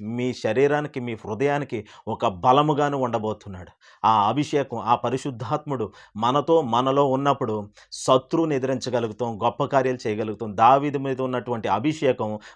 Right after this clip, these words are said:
గొల్యాతుని చంపగలిగాడు. దావీదు మీద ఉన్న ఆ అభిషేకమే అదుగోండి ఎలుగుబంటిని, సింహాన్ని కూడా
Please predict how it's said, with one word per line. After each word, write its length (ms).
గొల్యాతుని 540
చంపగలిగాడు. 800
దావీదు 440
మీద 220
ఉన్న 220
ఆ 260
అభిషేకమే 760
అదుగోండి 480
ఎలుగుబంటిని, 800
సింహాన్ని 480
కూడా 240